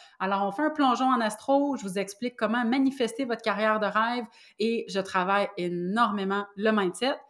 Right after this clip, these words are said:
J'accompagne aussi un autre service, je termine là-dessus parce que j'en ai plusieurs, <laughs> mais en plus de lire une carte du ciel et aussi lire une carte du ciel pour, euh, vos enfants, si vous êtes, euh, maman, euh, ou papa.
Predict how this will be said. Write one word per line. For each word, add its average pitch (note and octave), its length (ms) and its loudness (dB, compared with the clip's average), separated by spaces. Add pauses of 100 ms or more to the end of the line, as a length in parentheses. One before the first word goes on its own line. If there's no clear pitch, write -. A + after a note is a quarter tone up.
(320)
J'accompagne G#3+ 580 0
aussi A3+ 300 -2
un A3+ 100 -2
autre G#3 160 -4
service, G#3 440 -2
je G#3 140 -2
termine G3 280 -2
là-dessus G3+ 340 -6
parce F#3 140 -16
que F3 300 -6 (180)
j'en F#3+ 160 -6
ai G3+ 60 -4
plusieurs, G#3 420 -2
<laughs> - 160 8
mais D4 120 10 (720)
en G#3+ 120 8
plus B3+ 160 4
de G#3+ 100 6
lire A3+ 200 6
une A3 80 0
carte A3 200 4
du G3 60 -6
ciel C4 400 2
et B3 100 2
aussi A3 260 -2
lire A#3 120 -2
une A3 60 0
carte G#3+ 200 2
du - 80 -10
ciel A#3 180 2
pour, G#3 220 -4
euh, F#3+ 520 2
vos F#3+ 220 -2
enfants, G3+ 320 -2
si - 140 -12
vous F#3 120 -4
êtes, G3 200 -4
euh, F#3 320 0
maman, F#3+ 320 2 (640)
euh, F#3 120 -4
ou G3 80 -10
papa. F3+ 320 -10